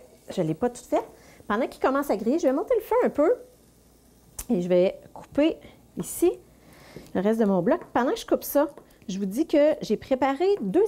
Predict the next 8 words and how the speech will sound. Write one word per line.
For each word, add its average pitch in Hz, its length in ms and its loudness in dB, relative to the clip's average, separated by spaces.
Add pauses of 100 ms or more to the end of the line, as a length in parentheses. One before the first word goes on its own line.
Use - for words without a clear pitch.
épices. 190 400 0
Aujourd'hui, 214 380 0
j'ai 339 100 -2
préparé 240 680 0
du 175 340 -4
piment 359 320 -2
de - 40 -12
cayenne 175 680 2